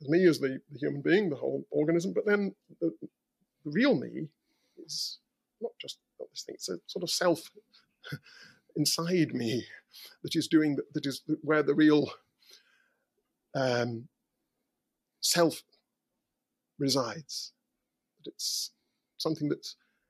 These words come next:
animating me and producing my decisions, and maybe my body reacts and my, in all sorts of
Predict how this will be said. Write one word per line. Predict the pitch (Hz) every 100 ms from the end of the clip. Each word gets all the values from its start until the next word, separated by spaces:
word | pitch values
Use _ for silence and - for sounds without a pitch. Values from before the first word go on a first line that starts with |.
| _ _ _ _ _ - -
animating | 151 143 139 - 147 131
me | 131 135 123 - _ _ -
and | 139 127 127 _ _ _ _
producing | 151 139 147 139 151
my | 135 127 127 123 _ _ _ -
decisions, | - 156 123 127 123 110 - _ _ _ _ _ _ _ _ _ -
and | 147
maybe | 143 135
my | 127 120
body | 139 147
reacts | 135 135 131 - -
and | 131
my, | 120 113 - _ _ _ _ _
in | 139
all | 135
sorts | 131 147 -
of | 135